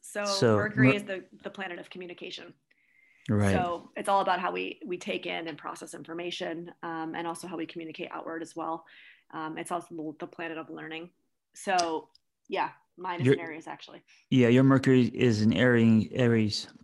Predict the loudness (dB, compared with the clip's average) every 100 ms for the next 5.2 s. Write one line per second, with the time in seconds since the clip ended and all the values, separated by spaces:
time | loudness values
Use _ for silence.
0 | _ _ _ _ -6 4 6 8 10 8
1 | 6 4 2 4 4 4 2 0 0 0
2 | -4 -4 2 2 2 -2 2 2 2 4
3 | 6 6 4 2 -2 0 0 0 0 0
4 | 0 0 0 0 0 0 -2 0 -2 0
5 | -2 -4